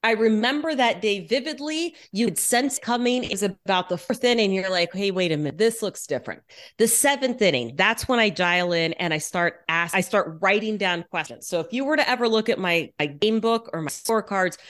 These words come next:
I start writing questions in the first inning, but they get really dialed in by about the seventh.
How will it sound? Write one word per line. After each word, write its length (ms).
I 100
start 300
writing 240
questions 340
in 80
the 80
first 380
inning, 260
but 160
they 100
get 240
really 560
dialed 380
in 340
by 140
about 300
the 100
seventh. 400